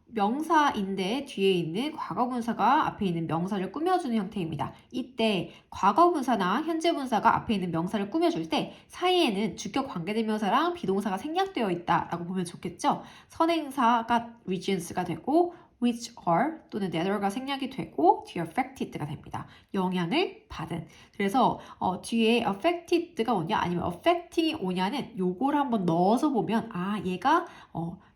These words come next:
영향을 받는 앤지, 영향을 주는 앤지, 능동인지 수동인지가 보이겠죠?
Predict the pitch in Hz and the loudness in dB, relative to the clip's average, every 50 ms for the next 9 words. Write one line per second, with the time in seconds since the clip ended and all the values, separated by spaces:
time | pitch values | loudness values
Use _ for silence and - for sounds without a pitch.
0 | _ - 190 196 208 247 247 254 247 247 - - - - 196 214 240 320 320 262 | _ 0 2 2 4 2 2 0 0 -2 -6 -8 -10 -8 -6 0 4 4 4 4
1 | 190 160 151 - - - 170 180 180 185 208 214 214 247 285 302 302 - - 226 | 4 0 -2 -6 -8 -4 -4 -2 -2 0 -2 -2 0 0 0 0 -2 0 0 2
2 | 220 233 208 180 - - - - - - 185 170 190 190 214 233 262 320 339 320 | 2 4 2 2 -2 -2 -8 -12 -8 -6 -2 -2 -2 0 0 4 6 6 6 6
3 | 294 254 226 202 214 277 294 320 349 392 392 - - - - 392 392 381 359 302 | 2 0 -2 -4 -4 2 4 4 4 4 2 -2 -6 0 2 2 4 4 2 -2
4 | 285 - - - 190 190 - - 180 185 175 180 - - - 277 233 156 - | -4 -6 -2 -2 -2 -2 -2 -2 0 0 0 -2 -6 -4 -2 -2 -2 -2 -4